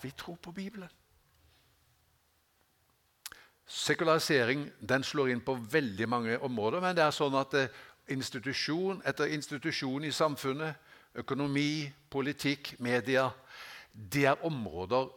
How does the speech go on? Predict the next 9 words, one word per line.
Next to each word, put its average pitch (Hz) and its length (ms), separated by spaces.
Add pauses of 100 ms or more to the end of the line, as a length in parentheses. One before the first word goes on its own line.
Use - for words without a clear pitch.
(160)
som 127 240
har 123 240
distansert 123 720
seg 175 240
fra 113 240 (600)
tro 98 280 (840)
og - 100
fra 117 120
Bibelen. 87 380